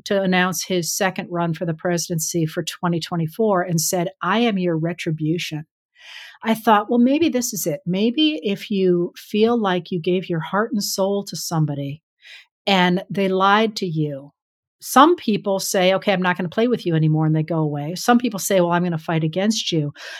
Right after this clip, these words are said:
But some people say that, "I'm gonna burn it all down." And I think that's who the Trump Republicans are right now. People who say,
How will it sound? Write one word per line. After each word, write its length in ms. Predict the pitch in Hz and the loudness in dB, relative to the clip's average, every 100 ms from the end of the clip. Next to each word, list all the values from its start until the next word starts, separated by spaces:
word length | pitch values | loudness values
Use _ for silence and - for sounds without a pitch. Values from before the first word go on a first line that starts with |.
| - | -6
But 120 | 202 | -4
some 260 | - 247 262 | 2 4 4
people 300 | - 214 196 | 2 -2 -4
say 320 | - 190 185 | 0 2 4
that, 120 | 170 | 2
"I'm 140 | 180 196 | 0 0
gonna 140 | 175 | -2
burn 300 | 147 - 175 | -2 -2 0
it 100 | 175 | 2
all 180 | 165 156 | 2 2
down." 520 | 160 151 147 135 147 - _ _ - - _ - | 0 0 -2 -4 -12 -18 _ _ -20 -20 _ 0
And 400 | 190 180 175 185 - _ _ _ | 4 4 2 -2 -8 _ _ _
I 80 | 226 | 2
think 220 | 240 233 | 4 2
that's 340 | 214 208 214 - | 4 4 2 -6
who 360 | - 202 180 | -4 0 0
the 220 | 165 180 165 | 2 0 0
Trump 400 | - 180 175 180 | -2 -2 -2 -4
Republicans 640 | 160 175 165 170 175 160 | -4 -2 -2 -2 -4 -4
are 240 | 190 190 180 | 0 2 2
right 240 | 151 156 | 0 -2
now. 240 | 156 143 139 | -4 -6 -6
People 320 | - 170 185 | -4 -4 -4
who 140 | - 175 | -4 -4
say, 480 | - 175 165 165 | -2 0 0 0